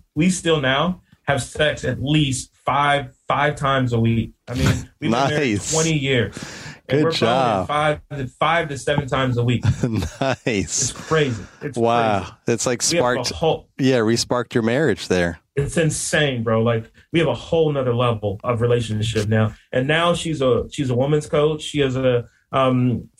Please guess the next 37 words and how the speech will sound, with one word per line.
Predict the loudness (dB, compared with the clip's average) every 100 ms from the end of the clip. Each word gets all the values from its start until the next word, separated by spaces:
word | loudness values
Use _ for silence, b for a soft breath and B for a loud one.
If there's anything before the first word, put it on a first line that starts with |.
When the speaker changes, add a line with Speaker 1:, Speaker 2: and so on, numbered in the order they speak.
| _
Speaker 1:
uh, | -6 0 2 2 2 0 0
Loud | 0 0 2
Whisper | 0 0 -4 0 0 0
is | -2
the | 0
name | 2
of | 2
her | 2
organization, | 2 2 0 0 0 0 0 2
Reignite | 2 0 0 0
Your | 0
Voice. | 0 2 2 -2 -8 b b b
And | 0 0
she | 2 0
takes | 0 0 0 -2
women | 0 2 2 0
and | -2 0 0 0
puts | 0 0
them | 0
through | 0
programs | 0 0 2 0 0
and, | -2 0
and | 0
help | 2 2 0
them | 0
awaken. | 2 2 0 0 -2 -2 b b
And | 0 2 0
she's, | 0 2 2 0
I | 0
mean, | 2 2
she's | 0
just | 2 2
doing | 2 2
amazing | 2 2 2 -2 0
things | 0 0 2
right | 2
now | 2 2 0